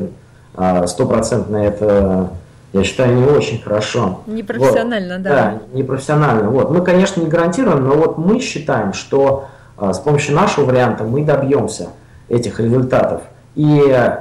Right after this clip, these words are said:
Speaker 1: если нет, мы за это отвечаем головой. То есть тогда, если не добьёмся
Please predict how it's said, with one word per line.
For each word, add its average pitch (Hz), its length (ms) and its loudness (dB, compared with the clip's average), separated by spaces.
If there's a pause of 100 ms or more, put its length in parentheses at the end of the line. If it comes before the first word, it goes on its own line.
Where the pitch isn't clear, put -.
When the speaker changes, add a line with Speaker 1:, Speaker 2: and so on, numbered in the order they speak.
Speaker 1:
если 151 400 0
нет, 185 420 0
мы 156 180 0
за 156 120 2
это 147 220 2
отвечаем 139 480 -2
головой. 107 440 0
То 90 100 -12
есть 87 180 -10
тогда, 120 580 0 (300)
если 139 240 0
не 139 80 2
добьёмся 135 800 0